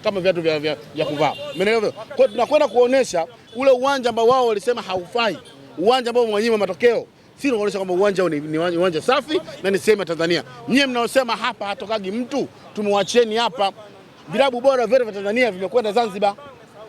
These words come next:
Ndio kuna uwanja bora. Umeelewa? Kwa hiyo swala kuki-, la kigezo kwamba eti Yanga wamekwenda kule kwa sababu, ah, wa, wa, wana mashabiki wachache, sio kweli. Yanga ndio inaongoza ku-, ku-, kuweka mashabiki wengi mpaka viwanja viwili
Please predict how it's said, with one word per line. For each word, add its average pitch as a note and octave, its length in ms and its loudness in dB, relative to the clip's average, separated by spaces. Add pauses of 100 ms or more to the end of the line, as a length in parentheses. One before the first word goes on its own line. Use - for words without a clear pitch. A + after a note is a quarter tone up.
(440)
Ndio C4 180 2
kuna A3+ 140 0
uwanja A3 320 2
bora. A3 320 4 (680)
Umeelewa? G#3+ 320 2 (240)
Kwa B3+ 120 4
hiyo B3+ 120 -4
swala C#4 240 2
kuki-, A3 220 -4
la A#3 80 2
kigezo A#3+ 400 0
kwamba B3 200 -2
eti G#3 140 -4
Yanga B3 140 0
wamekwenda A3 280 -2
kule B3 200 0
kwa G#3 120 -4
sababu, A3 440 0 (300)
ah, F3+ 80 -4
wa, G#3 260 -2
wa, G3+ 120 0
wana G#3 240 2
mashabiki G#3 340 0
wachache, G#3+ 400 -2
sio B3+ 200 2
kweli. A#3+ 400 2 (540)
Yanga C4 280 0
ndio A3+ 100 -4
inaongoza G#3+ 340 0
ku-, A3 180 -2
ku-, G#3+ 120 -2
kuweka A3+ 280 0
mashabiki G#3+ 400 -2
wengi A#3 280 2
mpaka A3+ 260 -8
viwanja A3+ 220 -2
viwili G#3 380 -6